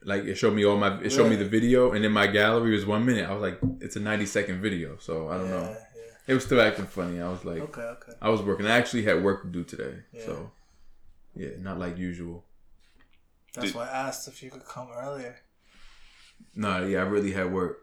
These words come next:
Speaker 1: I had work to do.
Speaker 2: See, I, I, I thought you were mad at me when you were like, "I got, I got a job to do." I was like, "Oh fuck."
Speaker 1: Nah,
Speaker 2: Piss him
Speaker 1: man.
Speaker 2: off today?
Speaker 3: Nah,
Speaker 1: He thought I was
Speaker 3: nah.
Speaker 1: mad this weekend
Speaker 2: <laughs>
Speaker 1: 'cause he couldn't record.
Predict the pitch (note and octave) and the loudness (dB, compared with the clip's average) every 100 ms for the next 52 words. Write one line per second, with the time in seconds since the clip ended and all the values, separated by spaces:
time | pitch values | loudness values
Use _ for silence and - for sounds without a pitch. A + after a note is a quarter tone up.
0 | _ _ E2+ F2+ E2 D2 - - E2 - | _ _ -14 -10 -8 -10 -12 -14 -14 -12
1 | B2+ - C3 - C#3 C3+ - B2 A2+ B2+ | -12 -8 -10 -10 -12 -12 -14 -16 -14 -12
2 | C#3+ B2+ B2+ B2 C3 B2+ A#2 A#2+ B2 B2 | -12 -14 -20 -20 -20 -18 -18 -16 -14 -12
3 | A2+ - - C3 B2+ - B2 D#3+ D#3+ B2 | -14 -18 -20 -16 -16 -16 -14 -14 -16 -18
4 | A2+ A2+ - G#2 - - C#3 B2+ _ _ | -18 -18 -18 -18 -18 -12 -10 -10 _ _
5 | - C3 C#3+ G3 G#3+ D3 C3+ C3+ - - | -18 -6 0 2 4 2 0 2 0 0
6 | G#3+ B3 - - A2+ A2+ - G#3+ A#3+ - | -6 -8 -10 2 8 10 10 10 10 10
7 | E3+ F3 F#3 E3+ D#3 D3+ F3+ D#3 C3+ B2+ | 10 8 8 6 4 6 8 8 6 4
8 | - D#3+ - - G#3 - E3 D#3 D#3+ F#3 | 0 -6 -6 -14 -14 2 6 6 6 6
9 | E3 D3 C#3 D#3+ D3+ B2 | 6 2 4 6 8 6